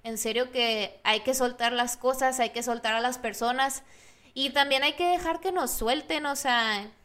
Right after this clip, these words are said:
cuando sabemos que por más, les digo, atracción y por más que te hayas hecho toda la idea y el cuento en la cabeza de que era él,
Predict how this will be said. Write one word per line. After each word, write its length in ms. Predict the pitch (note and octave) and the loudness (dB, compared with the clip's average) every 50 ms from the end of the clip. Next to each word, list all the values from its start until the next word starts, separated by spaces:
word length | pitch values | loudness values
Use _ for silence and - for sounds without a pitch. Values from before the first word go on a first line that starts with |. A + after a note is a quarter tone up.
| - - - | -20 -14 -4
cuando 320 | - B3 B3 B3+ B3 A#3+ | -2 -2 0 0 0 -2
sabemos 520 | B3 - A#3+ A#3 A3+ A3+ A#3 C4 D4 D4 | 2 4 4 4 4 2 0 -2 -4 -4
que 220 | - - D#4+ C#4+ B3+ | -4 -4 -4 -4 -4
por 300 | C4+ - A#3+ A#3+ A#3 A3+ | -2 -2 0 0 0 -2
más, 480 | G#3+ A3 A3 A3+ B3 C4+ C#4+ C#4 - | -2 -2 -2 0 0 0 -2 -4 -4
les 180 | D4+ C#4 C#4 B3+ | -4 -4 -4 -2
digo, 420 | C4+ C4+ C4 C4 B3+ A#3+ - - - | -2 0 2 2 2 2 0 0 2
atracción 960 | A#3 A#3+ A#3 A#3+ A3+ G#3 G3+ G3+ - - - A3+ A3 A3 A#3 A#3+ B3 B3+ B3+ | 2 2 2 2 -2 -2 -2 -2 -6 -8 -4 -2 -2 0 2 2 2 0 -2
y 220 | B3+ B3+ B3 A#3+ A3+ | -4 -6 -6 -8 -4
por 240 | - A3+ G#3+ G#3+ G3+ | -2 -2 -2 -2 -2
más 260 | G#3 G3+ G#3+ - - | -2 -2 -2 -2 -4
que 280 | - B3 B3 B3 B3 - - - - _ - | -4 -2 -2 -2 -4 -8 -20 -20 -14 _ 0
te 140 | B3 A#3 | 2 4
hayas 480 | G#3 G#3+ G#3 G#3 G#3+ A#3 B3 B3+ B3+ - | 6 8 8 8 6 4 2 0 2 0
hecho 260 | A#3+ A#3+ B3 - B3 | -2 -2 0 -4 -4
toda 320 | - - A#3 A3+ A3+ A#3+ B3+ | -2 0 0 2 2 2 2
la 420 | C4 B3+ B3 A#3 A3 G#3 G3 - - | 2 2 2 2 2 0 0 -2 -4
idea 480 | A3+ A#3 A3+ G#3+ G#3+ G#3+ G#3+ A3+ A#3+ | -6 -6 -4 -4 -2 0 2 2 2
y 80 | B3 B3 | 2 0
el 120 | A#3 A3 | -2 -2
cuento 260 | - G#3+ G#3 G3 - A3+ | -4 -6 -6 -4 -4 -2
en 60 | A#3 | -2
la 140 | B3 A#3+ A#3+ | -2 -2 0
cabeza 560 | A#3+ G#3 G3 G3+ G#3 A3 A#3+ B3 B3+ C4+ B3+ | 0 0 0 2 0 0 0 0 2 2 2
de 160 | B3 A#3+ A#3+ | 0 0 -4
que 220 | - - G#3 G3 G3 | -6 -10 -8 -6 -2
era 260 | G3+ G#3 A3 A3 G#3+ | 0 2 4 4 4
él, 360 | A3 A3 A3+ A3+ A#3+ B3 B3+ | 2 2 2 0 0 -2 -2